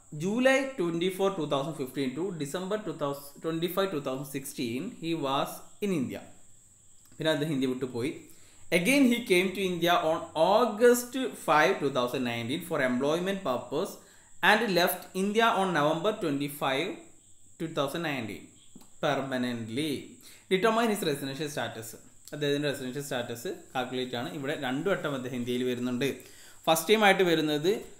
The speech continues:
ടു തൗസൻഡ് ഫിഫ്റ്റീൻ ജൂലൈയിലാണ്, ജൂലൈ ട്വൻറ്റി ഫോറിന്. എന്നിട്ട്, ഏ, ഡിസംബർ ട്വൻറ്റി ഫൈവ്, ടു തൗസൻഡ് സിക്സ്റ്റീൻ ആണ് തിരിച്ചു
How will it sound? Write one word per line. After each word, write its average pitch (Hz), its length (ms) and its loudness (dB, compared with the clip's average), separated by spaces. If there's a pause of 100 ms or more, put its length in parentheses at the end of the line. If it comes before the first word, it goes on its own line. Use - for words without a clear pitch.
(320)
ടു 170 160 4
തൗസൻഡ് 202 360 6
ഫിഫ്റ്റീൻ 180 360 0
ജൂലൈയിലാണ്, 135 600 2 (680)
ജൂലൈ 139 280 0 (180)
ട്വൻറ്റി 127 320 0
ഫോറിന്. 117 300 -4 (300)
എന്നിട്ട്, 185 380 2 (540)
ഏ, 156 100 2 (380)
ഡിസംബർ 165 460 4
ട്വൻറ്റി 143 360 2
ഫൈവ്, 147 320 2 (240)
ടു 139 160 0
തൗസൻഡ് 131 240 0
സിക്സ്റ്റീൻ 127 280 -4
ആണ് 160 140 0
തിരിച്ചു 185 240 0